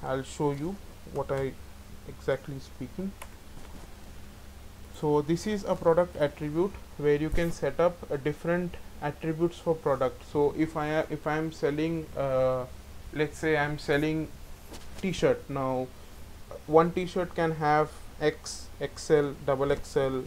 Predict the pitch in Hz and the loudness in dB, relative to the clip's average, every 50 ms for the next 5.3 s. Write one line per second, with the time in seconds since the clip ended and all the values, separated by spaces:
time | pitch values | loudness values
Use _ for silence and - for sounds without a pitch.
0 | - - - 165 127 143 139 131 131 - - - 147 131 131 127 127 - - 143 | -6 -4 -2 -2 0 2 0 0 0 -4 -2 -2 0 0 0 -2 -4 -6 -2 0
1 | 147 143 139 139 139 135 - - 143 147 143 143 - - - - - - - - | 0 2 2 0 -4 -6 -2 2 6 6 6 6 4 0 -10 -12 -12 -14 -14 -12
2 | - - - - - - 180 165 160 170 180 196 196 190 175 160 180 185 190 196 | -14 -14 -14 -8 0 6 8 10 10 10 10 8 8 6 4 0 -2 0 0 0
3 | 196 - - 180 165 165 170 165 180 160 - 151 151 147 147 160 165 156 160 - | 0 0 0 2 2 2 2 0 -2 -2 0 2 2 4 6 4 4 4 2 -2
4 | 156 156 160 156 156 160 139 143 - - 160 151 143 151 151 147 - - - 131 | -2 -2 -2 0 2 2 2 0 0 -4 -6 -2 0 0 0 0 -2 -2 -2 -2
5 | - - - 123 113 | -2 -4 -8 -8 -8